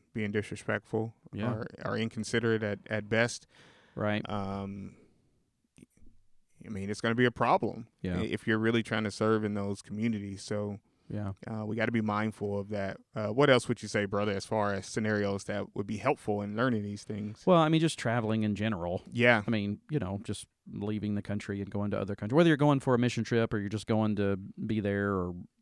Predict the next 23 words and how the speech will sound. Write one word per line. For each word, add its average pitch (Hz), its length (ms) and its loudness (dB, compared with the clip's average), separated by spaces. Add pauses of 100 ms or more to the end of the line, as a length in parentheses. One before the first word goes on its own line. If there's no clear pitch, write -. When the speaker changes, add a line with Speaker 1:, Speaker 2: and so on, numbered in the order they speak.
(120)
Speaker 2:
whatever. 98 540 0
Speaker 1:
Hey, 117 100 4
you're 120 160 6
still 143 260 4
a 123 40 4
Christian 127 440 4
on 104 100 2
vacation. 98 640 -4
Speaker 2:
That's 135 220 2
right. 247 280 2 (120)
Speaker 1:
<laughs> - 120 -20
Yeah, 139 220 8 (300)
you're 147 100 10
Speaker 2:
That's - 100 0
Speaker 1:
right. 139 280 8
Speaker 2:
true. 226 260 4
Speaker 1:
You're 147 160 4
still 165 280 10
a - 20 10
Speaker 2:
I, 170 80 12
I - 20 10
hope, 226 280 12
Speaker 1:
Christian. 135 160 6